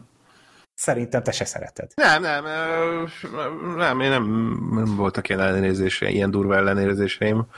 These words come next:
Speaker 2: a Halál a Nílusonnal szemben, mint ahogy, ö, igen, tapasztaltuk. Én el voltam abszolút azon a filmen, ö,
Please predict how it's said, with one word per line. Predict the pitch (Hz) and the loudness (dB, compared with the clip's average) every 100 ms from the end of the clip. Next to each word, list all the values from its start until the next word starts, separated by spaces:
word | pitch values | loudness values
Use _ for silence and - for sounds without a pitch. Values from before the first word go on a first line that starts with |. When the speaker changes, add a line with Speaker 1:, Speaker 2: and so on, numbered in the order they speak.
| - - - - - | -14 -10 -10 -12 -12
Speaker 2:
a | - | -2
Halál | 101 98 | 2 2
a | 101 | 2
Nílusonnal | 107 107 - 113 113 113 113 107 71 85 - | 2 2 2 2 4 4 2 0 -4 -6 -6
szemben, | - 110 117 113 | 0 2 2 2
mint | 107 104 | 0 0
ahogy, | 104 104 101 - | 2 2 0 0
ö, | - - - - - - - | 0 -2 -6 -10 -14 -16 -6
igen, | 104 107 107 | 0 0 0
tapasztaltuk. | 104 110 - - 110 - 127 - - - - - - - _ _ _ _ _ _ 101 | -2 -4 -2 -2 -2 0 -2 -2 -10 -10 -16 -18 -16 -16 _ _ _ _ _ _ 0
Én | 95 | 2
el | 87 | 4
voltam | 92 92 101 | 2 2 0
abszolút | 98 - 98 95 | 0 0 0 2
azon | 98 101 | 2 2
a | 101 | 0
filmen, | - 117 113 117 113 117 110 - - | 0 2 4 4 2 0 -2 -4 -2
ö, | 104 110 110 110 110 110 | 2 4 4 4 4 4